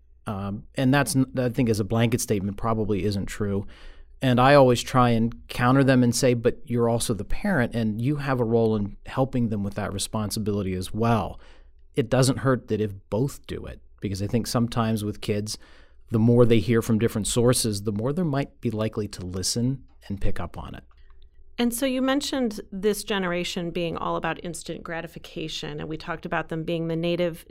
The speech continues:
Speaker 2: digital generation and always having access to technology. The mobile access cl-, has clearly created this expectation in Gen Z.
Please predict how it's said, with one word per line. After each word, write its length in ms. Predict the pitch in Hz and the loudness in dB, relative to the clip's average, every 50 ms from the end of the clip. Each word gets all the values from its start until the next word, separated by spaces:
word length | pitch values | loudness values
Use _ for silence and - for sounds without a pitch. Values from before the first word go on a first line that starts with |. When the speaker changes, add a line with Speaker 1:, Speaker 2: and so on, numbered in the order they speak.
| - - | -16 -8
Speaker 2:
digital 380 | - 185 180 - 170 180 180 | -6 -6 -6 -4 -2 -4 -4
generation 840 | 170 - 185 175 170 170 165 165 160 170 - - 175 165 160 160 165 | -2 -2 -2 -2 -2 -2 -2 -2 -2 -4 -4 -4 -4 -4 -4 -4 -6
and 320 | - - 165 170 165 156 - - - - - - - - - - | -6 -6 -6 -6 -6 -8 -10 -14 -20 -20 -20 -20 -20 -20 -4 0
always 320 | 196 196 196 202 196 196 | 2 2 4 4 2 2
having 440 | 196 196 190 180 180 170 165 170 165 - - - - - | 0 -2 -2 -2 -2 -4 -4 -6 -8 -12 -18 -20 -10 -4
access 540 | - 180 175 175 - - - 180 165 - - | -2 -2 -2 -2 -6 -8 -6 -6 -6 -6 -8
to 480 | - - - - 175 160 160 160 156 156 | -10 -8 -6 -4 -2 -2 -2 -2 -4 -6
technology. 800 | - - 160 - 190 190 220 240 214 175 - 170 160 160 156 - - - - - - - - - - - _ - | -8 -12 -8 -6 -2 -2 0 0 -2 -2 -4 -6 -6 -6 -8 -12 -14 -20 -20 -20 -20 -20 -20 -20 -20 -20 _ -10
The 280 | - 185 - - 214 | -10 -10 -4 0 2
mobile 420 | 214 214 220 226 247 247 254 233 - | 2 4 6 4 6 6 4 2 2
access 600 | - 190 190 190 185 - - - 175 165 165 - - - | 0 -2 -2 -2 -2 -4 -6 -6 -6 -6 -6 -10 -12 -14
cl-, 280 | - - - 202 196 - - | -14 -6 -4 -4 -4 -4 -8
has 340 | 185 165 180 180 170 - - | -10 -6 -6 -6 -6 -6 -10
clearly 880 | - - - - 220 208 202 208 196 185 175 170 165 160 160 165 - - - - | -12 -14 -2 0 0 2 2 0 0 0 -2 -2 -2 -4 -8 -10 -14 -18 -16 -14
created 500 | - - 196 185 185 190 185 180 165 160 | -6 -4 0 2 2 2 2 0 0 -2
this 160 | 165 151 - | -4 -6 -4
expectation 960 | - 185 - - - - 170 - - - - 190 180 - - - - - - | -10 -10 -10 -8 -8 -8 -10 -10 -12 -8 -6 -6 -4 -4 -6 -6 -8 -8 -8
in 240 | - - 165 170 | -8 -6 -6 -6
Gen 280 | 160 - 175 165 160 160 | -4 -4 -4 -2 -2 -4
Z. 500 | 156 160 165 170 170 165 156 151 156 | -6 -6 -4 -4 -4 -4 -6 -8 -10